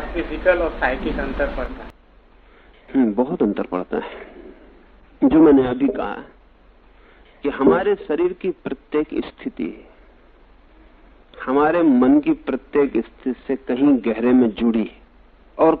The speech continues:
Speaker 2: कहीं समानांतर पैरेलल है। अगर हम किसी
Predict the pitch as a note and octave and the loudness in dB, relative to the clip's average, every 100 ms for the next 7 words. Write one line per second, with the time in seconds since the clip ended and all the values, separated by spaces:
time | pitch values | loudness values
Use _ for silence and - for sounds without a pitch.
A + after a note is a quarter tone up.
0 | - C#3+ D#3+ - C3+ C3 C3+ C3+ C#3+ D3 | -2 2 2 2 0 2 4 4 4 2
1 | C3+ B2+ - - - _ _ C3 B2+ C3 | -4 -8 -20 -20 -20 _ _ -2 2 4
2 | A#2+ G#2+ - - _ _ _ _ _ _ | 2 0 -4 -20 _ _ _ _ _ _
3 | _ _ _ _ _ _ _ - - - | _ _ _ _ _ _ _ -20 -20 -14
4 | - F#3 G#3+ A#3+ C4+ B3 G#3+ - | -4 0 4 6 6 6 2 0